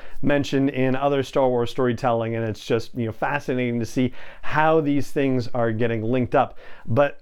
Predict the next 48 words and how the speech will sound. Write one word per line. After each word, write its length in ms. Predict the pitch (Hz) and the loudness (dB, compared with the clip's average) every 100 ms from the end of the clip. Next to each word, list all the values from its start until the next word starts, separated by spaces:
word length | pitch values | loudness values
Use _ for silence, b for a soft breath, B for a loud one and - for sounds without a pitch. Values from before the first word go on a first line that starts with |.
| - | -6
the 140 | 120 | 0
gist 260 | 139 277 240 | 2 2 2
of 80 | 202 | 2
the 140 | 175 | 2
episode 500 | 147 - 147 139 135 | 2 2 4 4 2
is 420 | 143 139 135 127 107 | 2 2 4 2 2
that 320 | 131 123 b b - | 2 2 b b 0
the 140 | 113 | 2
Empire 540 | 202 226 180 156 147 143 | 4 4 2 4 4 2
is 320 | 139 123 110 | 2 0 2
now 440 | 120 131 131 131 | 2 2 4 2
an 100 | 123 | 0
occupying 560 | 113 127 - - 131 117 | 0 0 -2 -2 -2 0
force 320 | 127 123 120 | 0 0 0
on 180 | 120 107 | -4 -2
Raxus, 600 | 107 180 185 - 165 160 B B B - | 0 0 0 0 0 -2 B B B 0
and 560 | 151 143 139 135 139 - | 2 2 2 0 0 0
a 160 | 123 117 | -2 0
Captain 560 | - 165 170 180 147 | -2 -2 0 0 2
Bragg 640 | 123 127 151 143 135 127 127 | 2 4 4 2 2 0 0
is 180 | 120 | -2
trying 280 | - 135 131 | -2 -2 0
to 120 | 120 | 0
speak 360 | 117 - 185 - | -4 -2 -2 -2
to 100 | 139 | -4
people 540 | 139 135 135 131 127 135 | 0 0 2 0 0 0
at 220 | 127 127 | -2 -2
the 320 | 123 120 117 B B B | -2 0 0 B B B
Senate 680 | - - 170 160 147 - 123 | -10 0 2 2 0 -4 -2
building 440 | 120 127 127 120 117 | 2 2 2 0 0
on 200 | 120 113 | -2 0
Raxus, 560 | 117 117 117 - 113 113 | 0 0 -2 -2 -4 -2
saying, 480 | - 120 117 117 | -2 0 0 0
"Oh, 300 | 190 247 214 175 | 2 4 4 4
you 160 | 160 | 2
know, 180 | 156 160 | 2 2
we're 160 | 160 156 | 2 2
trying 340 | 175 208 202 | 2 2 2
to 80 | 185 | 2
help 260 | 202 226 196 | 2 0 0
you, 120 | 190 | 0
we're 100 | 170 | 2
trying 220 | 185 180 | 0 0
to 40 | |
be 100 | 170 | 2
your 120 | 165 156 | 0 0
friends, 480 | - 233 214 196 | 0 2 2 0
but 240 | 156 165 | 2 2